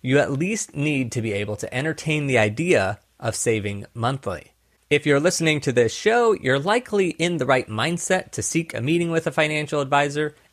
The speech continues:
and you're probably setting aside money from every paycheck. But if you aren't sure whether or not you're ready to meet, just ask yourself, "Am I thinking of my finances past the next month?" Looking for empathy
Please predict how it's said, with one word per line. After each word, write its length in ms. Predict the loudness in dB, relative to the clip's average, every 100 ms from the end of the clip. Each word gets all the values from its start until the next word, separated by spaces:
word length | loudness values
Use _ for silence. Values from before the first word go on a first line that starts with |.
| -6
and 340 | 0 0 0
you're 120 | -2
probably 540 | -2 2 2 2 0 0
setting 300 | 0 -2 -4
aside 300 | -4 -4 -2
money 240 | -4 -4
from 200 | -4 -2
every 240 | -2 -4 -8
paycheck. 580 | -2 -2 0 -2 -2 -12 -20 _ 2
But 260 | 2 2 _ _ -6
if 180 | -4
you 160 | -2 2
aren't 260 | 2 0 0
sure 260 | 2 4
whether 340 | 4 2 2 0
or 80 |
not 240 | 0 0 0
you're 140 | -4
ready 300 | 0 0 -2
to 120 | -4
meet, 380 | -4 -2 -4 _
just 300 | -2 -2 2
ask 280 | 2 0 -2
yourself, 440 | -6 -2 -2 -4 _ -20 _ -2
"Am 200 | 2 4
I 120 | 2 0
thinking 420 | 0 0 -2 -2
of 160 | -2
my 160 | 0 -2
finances 680 | -2 -4 -4 -6 -6 -8 -8
past 500 | -6 -6 -6 -10 -12 -6
the 100 | -4
next 380 | -4 -8 -12 0
month?" 380 | 0 0 -8 _ _ _ _ _ _ 0
Looking 360 | 0 2 -2
for 260 | 0 0 0
empathy 500 | -2 -4 -4 -2